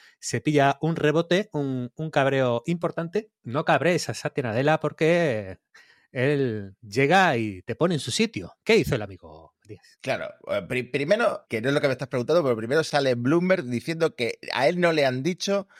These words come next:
Speaker 2: por qué han echado a, a Sam Altman, ¿no? Entonces ya ahí se vislumbra un poco el cabreo.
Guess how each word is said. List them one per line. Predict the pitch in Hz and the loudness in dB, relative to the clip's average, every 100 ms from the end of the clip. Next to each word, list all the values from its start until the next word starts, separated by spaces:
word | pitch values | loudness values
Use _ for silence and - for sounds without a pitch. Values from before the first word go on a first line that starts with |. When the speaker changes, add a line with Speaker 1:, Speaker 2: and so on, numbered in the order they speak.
| - - | -20 0
Speaker 2:
por | 135 113 | 0 2
qué | 139 135 | 2 2
han | 127 | 2
echado | 113 - 120 131 131 - - | -2 2 2 4 2 0 -4
a, | 98 90 87 76 - | -4 -2 -4 -4 -4
a | 92 90 | -4 -4
Sam | - 90 | -4 -4
Altman, | 76 62 55 76 | -6 -8 -10 -4
¿no? | 143 | -2
Entonces | 139 107 131 117 | -2 -6 -6 -2
ya | 131 139 - | -2 -2 -4
ahí | 110 131 | -2 -2
se | - 127 | -2 -2
vislumbra | 107 107 120 117 110 | 0 0 0 2 0
un | 104 | 2
poco | 123 120 156 - - - - _ _ | 0 4 2 2 -14 -20 -20 _ _
el | 120 110 95 | -2 -2 -2
cabreo. | 90 98 80 58 | -2 -2 -6 -12